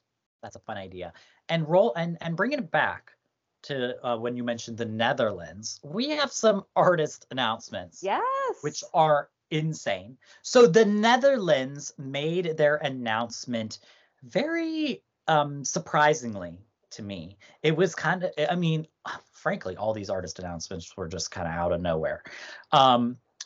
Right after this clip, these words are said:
Speaker 1: but they announced just suddenly, we saw the little intro to Tattoo and who was there for the Netherlands, but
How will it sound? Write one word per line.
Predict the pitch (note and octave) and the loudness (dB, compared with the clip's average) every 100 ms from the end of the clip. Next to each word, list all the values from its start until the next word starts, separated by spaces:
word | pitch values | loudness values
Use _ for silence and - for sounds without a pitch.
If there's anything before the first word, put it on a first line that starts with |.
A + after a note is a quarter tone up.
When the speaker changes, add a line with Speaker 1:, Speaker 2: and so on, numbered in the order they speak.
| C#3 | 4
Speaker 1:
but | D#3 C#3+ - - - _ _ _ _ _ _ | 6 6 2 -14 -20 _ _ _ _ _ _
they | - D3 | 2 4
announced | F3+ D#3 D#3+ E3+ - - _ _ _ | 4 4 2 -4 -12 -18 _ _ _
just | - C3 - _ _ | -6 -6 -8 _ _
suddenly, | - - D3 C#3+ C#3 D3+ F3 - | -4 2 2 2 -4 -8 -10 -8
we | C#3+ | -6
saw | - D3 C#3 | 2 4 6
the | D3 | 4
little | C#3 D3 D3 - - _ _ _ _ _ _ | 4 6 4 2 -8 _ _ _ _ _ _
intro | C#3+ B2 D3 C3+ | -8 -2 -2 -2
to | |
Tattoo | C3 C#3 C3+ - C#3 F#3+ - _ _ | -4 -6 -6 -4 -4 -6 -12 _ _
and | C3+ | -10
who | A#2+ C3 C#3 D3 - | -4 -4 -4 -8 -4
was | C3 D3 | -2 0
there | C3+ B2+ B2 D3+ | 4 4 4 0
for | - E3 | 0 2
the | E3 | 4
Netherlands, | B2+ B2+ C3 B2+ C3 - _ - | 2 0 -2 -6 -8 -16 _ -10
but | A#2 A#2 G#2+ - | 0 0 0 -6